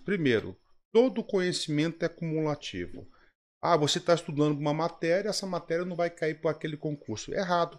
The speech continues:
cai diretamente, porque o conhecimento é cumulativo. Todas as ciências, elas vão, elas são, elas são integrativas, elas vão se complementando, a química, a física,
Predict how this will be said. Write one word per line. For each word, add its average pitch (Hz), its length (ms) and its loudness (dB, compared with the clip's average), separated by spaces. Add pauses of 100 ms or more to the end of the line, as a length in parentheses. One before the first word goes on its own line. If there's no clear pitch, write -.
cai 175 300 6
diretamente, 156 800 -2
porque - 260 -6
o 143 60 0
conhecimento 143 760 -2
é 147 40 0
cumulativo. 147 760 -4
Todas 160 340 -8
as 151 140 -2
ciências, 131 580 -4
elas 131 280 0
vão, 127 340 -2 (400)
elas 120 220 2
são, 135 320 0
elas 123 200 0
são 143 120 0
integrativas, 143 840 -2
elas 120 160 0
vão 139 140 -2
se - 160 -10
complementando, 135 1080 -2
a 113 40 0
química, 139 500 -4
a - 20 -6
física, 117 580 -2